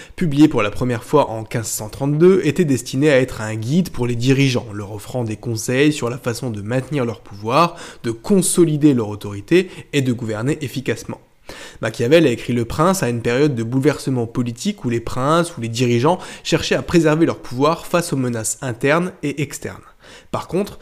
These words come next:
Le Prince se distingue par son approche réaliste et pragmatique de la politique. Machiavel rejette les idéaux moraux et les notions de justice traditionnelle et explore plutôt les stratégies concrètes que les dirigeants peuvent mettre en œuvre pour maintenir leur autorité.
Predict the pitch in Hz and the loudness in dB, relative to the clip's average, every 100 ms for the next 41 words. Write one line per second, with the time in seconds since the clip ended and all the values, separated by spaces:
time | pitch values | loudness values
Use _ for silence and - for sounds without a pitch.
0 | - - 127 117 160 196 202 - 117 107 | -10 0 0 0 0 0 -2 -6 -8 -4
1 | 160 180 135 - 120 113 - 127 - 143 | -2 -2 -4 -6 -6 -4 -4 -4 0 4
2 | 139 165 156 - 110 107 107 202 190 151 | 4 2 -4 -6 -6 -6 -4 0 2 2
3 | 147 160 147 139 120 - - - - - | 4 2 2 0 -8 -10 -18 -20 -20 -14
4 | - 113 123 127 117 107 135 147 165 - | -10 -6 -2 0 -2 2 4 8 6 6
5 | 120 110 113 113 113 123 120 143 202 202 | 0 -4 -2 -2 0 2 4 6 8 6
6 | 131 127 117 170 147 117 - 151 - - | 4 2 0 0 -2 -4 -8 -8 -6 -2
7 | 135 117 - 110 131 202 - - - 131 | -2 -4 -6 -2 -2 -2 -4 -12 -4 4
8 | 139 139 180 170 127 185 165 - - 120 | 4 4 0 0 -2 2 2 0 -4 -4
9 | 113 104 - 202 185 - 165 - - - | -6 -8 -2 0 0 0 -2 -2 -16 -4
10 | 151 135 127 127 123 117 - 185 208 160 | 0 2 2 2 2 -2 0 2 4 4
11 | 139 - 113 110 135 160 - - 147 117 | 0 -2 -6 -4 -2 -4 -4 0 0 0
12 | 101 120 127 - 131 120 117 120 120 - | -6 -8 -8 -4 0 0 0 -2 -2 -4
13 | - | -14